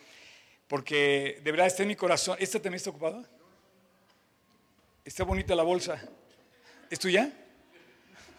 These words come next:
A ver, otro lugar acá. Si quieres, pásale acá, vente. ¿Se va a portar bien? Si se porta bien, sí. Órale, vente. <laughs> No va a ladrar.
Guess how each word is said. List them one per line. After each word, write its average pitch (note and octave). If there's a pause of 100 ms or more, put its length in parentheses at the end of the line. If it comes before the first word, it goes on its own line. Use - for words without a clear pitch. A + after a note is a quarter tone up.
(1040)
A E3+
ver, A3
otro A#3
lugar A#3
acá. A#3+
Si F3
quieres, A#3+
pásale A#3
acá, A3+
vente. A3 (1040)
¿Se F3+
va G#3+
a -
portar G#3+
bien? B3 (720)
Si -
se E3
porta A#3
bien, A3+
sí. E3
Órale, D#3 (520)
vente. E3 (200)
<laughs> -
No E3+
va G3
a F3+
ladrar. E3